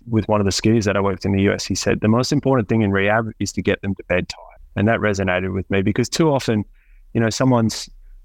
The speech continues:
someone comes in and they've hurt themselves. And, and the reality is for a professional athlete, that's, that's their, that's, that's what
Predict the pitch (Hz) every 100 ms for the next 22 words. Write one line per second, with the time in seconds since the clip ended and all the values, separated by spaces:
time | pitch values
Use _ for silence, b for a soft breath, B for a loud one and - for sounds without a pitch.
0 | - - 143 127 127 117 123 117 110 101
1 | 117 113 - 104 120 123 - 117 123 117
2 | - 123 135 135 135 120 113 131 - 117
3 | 160 - 117 139 107 - 127 - - -
4 | - _ - - 127 127 - 127 120 117
5 | 101 - 107 120 - - 131 123 120 120